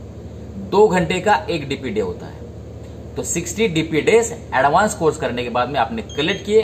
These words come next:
आपके शिप ने उतना काम किया। उसके बाद में आपका जो मास्टर है ऑनबोर्ड शिप, सीनियर डीपीओ, मास्टर हो सकता है या चीफ ऑफिसर भी हो सकता है, जो सीनियर डीपीओ है शिप पे, वो आपको एक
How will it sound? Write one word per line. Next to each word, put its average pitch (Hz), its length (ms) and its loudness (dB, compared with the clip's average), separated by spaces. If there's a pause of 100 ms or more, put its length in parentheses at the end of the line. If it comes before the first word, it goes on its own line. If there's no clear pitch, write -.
आपके 117 380 -2
शिप - 220 -10
ने 104 80 -4
उतना 98 220 -6
काम 151 280 -4
किया। 220 320 0 (280)
उसके 123 260 -2
बाद 135 280 2
में 190 260 -4
आपका 117 500 -2
जो 110 180 2
मास्टर 123 360 2
है 185 140 4
ऑनबोर्ड 170 380 2
शिप, 214 180 0
सीनियर 202 400 4
डीपीओ, 147 380 -4
मास्टर 143 400 0
हो 120 240 -2
सकता 120 260 -2
है 165 220 0
या 156 100 2
चीफ 135 280 -6
ऑफिसर 131 340 -4
भी 123 60 -10
हो 104 120 -2
सकता 98 280 -8
है, 156 160 -4 (800)
जो 170 180 0
सीनियर 226 420 4
डीपीओ 131 360 0
है 95 60 -2
शिप 92 200 -8 (100)
पे, - 160 -6 (200)
वो 143 100 2
आपको 143 400 2
एक - 340 -6